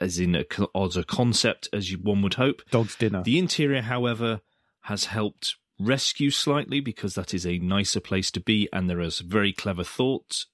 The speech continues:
Speaker 1: gone into certain bits.
Speaker 2: It's rescued a lot. It's not just rescued slightly, it's rescued a lot because it's a very nice place to be.
Speaker 1: Okay. So now you're in there, and you
Speaker 2: Hmm.
Speaker 1: start it up by pressing on the right-hand side instead of the
Speaker 2: Yeah.
Speaker 1: left.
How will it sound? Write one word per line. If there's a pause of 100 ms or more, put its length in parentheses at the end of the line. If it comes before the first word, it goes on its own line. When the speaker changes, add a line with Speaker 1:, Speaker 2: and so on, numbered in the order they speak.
(160)
Speaker 1:
gone
into
certain
bits. (120)
Speaker 2:
It's
rescued
a
lot.
It's
not
just
rescued
slightly,
it's
rescued
a
lot
because
it's
a
very
nice
place
to
be. (340)
Speaker 1:
Okay. (640)
So
now
you're
in
there, (560)
and
you
Speaker 2:
Hmm.
Speaker 1:
start
it
up
by
pressing
on
the
right-hand
side
instead
of
the
Speaker 2:
Yeah.
Speaker 1:
left.